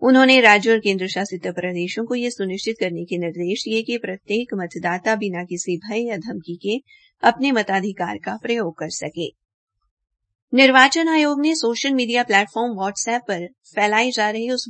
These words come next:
भ्रामक संदेश को फर्जी करार दिया है, जिसमें कहा गया है कि सरकारी कर्मचारी डाक मतपत्र के माध्यम से मतदान नहीं कर सकते। एक सोशल मीडिया पोस्ट में आयोग ने कहा कि चुनाव ड्यूटी पर तैनात पात्र अधिकारी मतदाता सुविधा केंद्र से डाक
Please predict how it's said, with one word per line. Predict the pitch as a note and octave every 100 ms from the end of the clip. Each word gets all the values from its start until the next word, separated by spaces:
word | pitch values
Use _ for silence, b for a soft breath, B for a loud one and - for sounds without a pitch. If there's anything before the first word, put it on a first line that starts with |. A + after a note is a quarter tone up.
| A3+
भ्रामक | G3+ A3 A#3+
संदेश | F3+ F3 F#3 G#3
को | -
फर्जी | G#3 - G3 B3 B3
करार | G3 E3+ E3+
दिया | E3+ E3
है, | F3+ A3
जिसमें | B3 A3+ - F#3+
कहा | F3 G#3+ F#3
गया | E3 E3
है | G#3+ A3+ D4+ b b b b _
कि | B3+
सरकारी | C4 B3 A3+ A3 B3 C#4
कर्मचारी | G3 G#3+ G#3+ G#3+ G#3+ A3+
डाक | G#3+ F#3 F#3+
मतपत्र | F#3+ G3 G3+ A#3 B3+
के | A#3+ F3+
माध्यम | F3 F3+ G#3+ A3
से | F#3+
मतदान | E3+ E3+ D#3+ D#3+ F3+
नहीं | G3+ G#3+ E3
कर | - D3+
सकते। | - D3 - D3+ _ _ b b b -
एक | A#3
सोशल | - A#3+ - C#4
मीडिया | B3 A#3 A#3+
पोस्ट | G3+ G3 -
में | A3+
आयोग | G3 F#3+ G3
ने | A#3
कहा | A3+ F3+ F#3+
कि | G3
चुनाव | - F3+ E3 E3+
ड्यूटी | F#3+ F#3+ A3+
पर | G#3
तैनात | G3 E3+ F3 G3+ -
पात्र | F#3+ G#3+
अधिकारी | G#3+ E3 E3+ E3 E3+ F#3+
मतदाता | G3+ F#3+ F#3 F#3+ G3+ B3+
सुविधा | A#3 A3 G#3+ E3+
केंद्र | - F#3+ G3+
से | G#3 A3+
डाक | F3